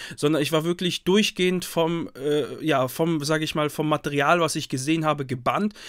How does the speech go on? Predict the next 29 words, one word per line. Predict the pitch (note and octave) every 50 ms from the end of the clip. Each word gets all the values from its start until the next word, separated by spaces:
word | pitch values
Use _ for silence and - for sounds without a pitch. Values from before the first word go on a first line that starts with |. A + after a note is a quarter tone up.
| - - -
und | - D3+ D#3+
das | E3 -
ist | F#3 D#3+ - -
wirklich | D3+ F3 F3 G3+ E3+ - -
ein | D#3+
gutes | C#3 D#3+ F3+ G3 - F#3 E3+ -
Zeichen, | - - E3+ D#3 F3+ F#3+ - G#3+ F#3+
da | F3
das | E3+ F3 E3+ - -
Tempo | - G#3 A3 G#3 - D3
einfach | C3 - B2+ B2 - B2
stimmt. | - - - - F3 C#3 A#2+ - - -
Es | - D3 -
gibt | - D#3 - -
ruhige | D3+ G3+ A#3+ A3+ A3+
Momente, | G#3+ A3 G#3 G#3 G#3 G#3 G#3 G#3
dann | F3+ F3 F3
gibt | E3+ F3+ - F3+
es | D3+ D3+
wieder | E3+ E3 E3
schnellere | - - - E3+ F#3 G#3 G3+ F#3 F#3+
Momente. | F#3 F#3 F3+ F3+ F#3 F#3 F#3 G3 -
Man | C#3+ D3+ D#3+
ist | E3 D#3+ -
wirklich | E3 E3 F3 E3 -
die | -
ganze | D3 D3+ D#3+ E3 E3 -
Zeit, | - E3+ D#3+ D#3+ D#3 - -
äh, | - - D3 D3+ D3+ C#3+